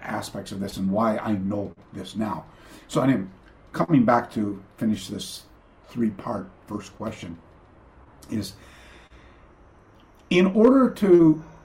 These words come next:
uh, reap the values of these two-person, uh, reenactment, scenario-driven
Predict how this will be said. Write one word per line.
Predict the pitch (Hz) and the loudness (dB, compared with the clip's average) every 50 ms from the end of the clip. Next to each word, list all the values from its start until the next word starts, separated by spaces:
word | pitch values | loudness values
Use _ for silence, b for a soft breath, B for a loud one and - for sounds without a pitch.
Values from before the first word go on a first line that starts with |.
| - - - - _ - - - - | -20 -20 -20 -20 _ -20 -20 -10 -6
uh, | - - 135 131 - - - - - - - - - - - - - - - - - - - - - 156 156 - - | -4 -2 -2 -2 -4 -6 -8 -14 -20 -20 -20 -20 -20 -20 -20 -20 -20 -20 -20 -20 -20 -20 -20 -20 -18 -16 -16 -14 -10
reap | - 120 139 196 262 262 247 - - | -4 2 6 6 8 6 6 2 -2
the | 165 170 | -2 0
values | 120 113 147 143 156 170 170 170 160 139 123 117 110 101 98 | 4 4 6 6 8 6 6 6 6 4 4 4 2 0 -4
of | - - 120 110 | -6 -8 -4 -2
these | 117 113 110 104 - - _ - | 0 0 0 -2 -4 -12 _ -20
two-person, | - - - - - - - - 147 147 135 - - - 123 117 110 107 107 107 - - - - _ - | -16 -8 -8 -8 -8 -8 -8 -4 -2 -2 -2 -4 -4 -4 -2 0 0 0 0 -2 -6 -10 -20 -20 _ -10
uh, | 113 110 104 101 98 95 95 - - _ _ _ _ _ _ _ - _ _ _ - - 131 | -10 -10 -8 -8 -10 -10 -10 -12 -14 _ _ _ _ _ _ _ -20 _ _ _ -14 -8 -4
reenactment, | 113 127 143 143 131 123 123 123 120 117 - - - 123 113 110 104 | 0 2 4 4 4 4 4 2 2 0 -2 -8 -6 -2 -2 -2 -2
scenario-driven | - - - - 120 113 117 117 117 113 110 107 85 82 107 113 113 104 104 110 104 104 101 95 | -4 -8 -6 -4 -2 0 0 2 2 2 0 -2 -2 0 0 0 0 2 0 0 0 0 -2 -4